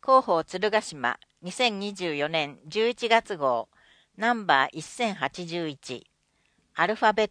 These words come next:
トで、パブリックリレーションズ、鶴ヶ島と書かれています。表紙はカラーで、高倉獅子舞の写真。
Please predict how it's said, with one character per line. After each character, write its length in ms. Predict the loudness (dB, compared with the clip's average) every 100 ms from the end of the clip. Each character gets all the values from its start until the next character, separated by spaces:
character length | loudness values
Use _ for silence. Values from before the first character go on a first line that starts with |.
| -2
ト 120 | -4
で、 220 | -2 -6 -8 _ _ _ _ 2
パ 140 | 2
ブ 160 | 4 2
リ 140 | 0
ッ 20 | -8 0
ク 200 | 0 2
リ 160 | 2
レ 200 | 4 4
ー 20 |
シ 160 | 2 -2
ョ 80 | -4
ン 100 | -6
ズ、 220 | -10 -10 _ _ _
鶴 320 | -4 0 2
ヶ 140 | 2 0
島 380 | -4 -8 -8 -10 _ _
と 200 | -6 -6 -4
書 100 | 0
か 120 | 4
れ 120 | 2
て 100 | 0
い 100 | -8
ま 160 | -8 -12
す。 240 | -12 -20 _ _ _ _ _ _ _ _ _ _ _ _ _ _ _ _ 4
表 260 | 4 4
紙 100 | 2
は 120 | 2
カ 160 | 4 4
ラ 180 | 4 2
ー 20 |
で、 200 | -2 -8 _ _ -8
高 280 | -2 0 2
倉 220 | 4 4
獅 160 | 2
子 140 | -8 -4
舞 220 | -2 -2
の 120 | -6
写 160 | -8 -10
真。 320 | -10 -14